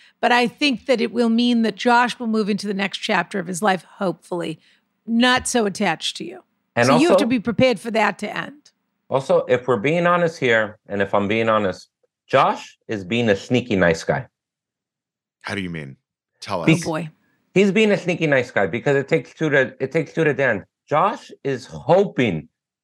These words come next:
Speaker 2: that it, it, she'll one day go with him, even though he, he knows that she's in a relationship.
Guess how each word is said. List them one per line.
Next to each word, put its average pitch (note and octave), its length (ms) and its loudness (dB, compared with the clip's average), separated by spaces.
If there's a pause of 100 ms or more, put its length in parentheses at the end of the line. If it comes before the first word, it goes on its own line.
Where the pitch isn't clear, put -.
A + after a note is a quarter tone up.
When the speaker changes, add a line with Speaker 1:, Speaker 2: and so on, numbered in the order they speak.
(320)
Speaker 2:
that A#2 240 0 (580)
it, B2 360 -2
it, A#2 380 -4 (1000)
she'll C#3 300 2
one B2+ 260 2
day A2+ 180 0
go G2+ 160 2
with F#2 220 -2
him, D#2+ 160 -8
even F#3+ 240 0
though F#3 240 2 (220)
he, C#3+ 180 -8 (220)
he D3 60 -6
knows C#3 280 2
that - 140 -4
she's B2+ 180 -4
in D#3 80 0
a D#3+ 40 4
relationship. A2 760 -2